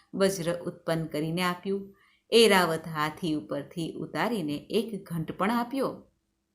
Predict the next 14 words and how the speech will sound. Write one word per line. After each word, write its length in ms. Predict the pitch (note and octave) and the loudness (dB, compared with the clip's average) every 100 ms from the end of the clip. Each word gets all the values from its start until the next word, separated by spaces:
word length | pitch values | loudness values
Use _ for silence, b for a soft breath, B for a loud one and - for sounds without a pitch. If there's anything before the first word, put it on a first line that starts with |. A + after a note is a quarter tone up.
| _ F#3 | _ 0
યમરાજે 840 | F3+ E3 D#3 D#3 - G3 B3 B B B B _ | 2 2 0 -2 -2 0 0 B B B B _
કાળ 320 | A3+ A3 A3 | 8 10 8
દંડ 420 | F#3+ F3 A3 C4+ | 4 4 6 8
આપ્યો. 600 | B3 E3+ - D#3 D3 - _ _ _ _ _ _ _ | 6 6 2 -4 -4 -8 _ _ _ _ _ _ _
વરુણ 280 | F3 F3+ E3+ | 4 4 4
દેવતાએ 680 | D#3 D#3+ D#3 D#3 D#3 F3+ C4+ | 0 0 0 0 0 2 0
પાશ, 420 | - E3+ F3+ C4 - - _ _ _ _ | 2 6 6 6 -2 -10 _ _ _ _
પ્રજાપતિએ 880 | B3+ B3+ C4 B3+ B3 B3 A#3+ A#3+ A#3+ | 6 8 6 4 2 2 2 4 2
સ્ફટિકાક્ષ 1080 | - - G3 G3 G#3 G3+ F#3+ A3 - - | -2 -2 -2 0 0 4 4 4 0 -4
માળા 540 | G3+ E3 E3 G3 C#4 F3+ B B - | -2 0 2 2 0 -4 B B 0
અને 460 | B3 C4+ C#4 C#4 - - | 4 6 6 4 -6 2
બ્રહ્માજીએ 760 | G3 G3 B3 D4+ - G3 D#3 D#3 | 6 6 8 6 6 0 -2 -2
કમંડળ 580 | - F3+ D#3+ D#3+ F#3 | -2 0 0 2 2
આપ્યું. 460 | G#3 G#3 C4 C#4 | 2 -2 -6 -8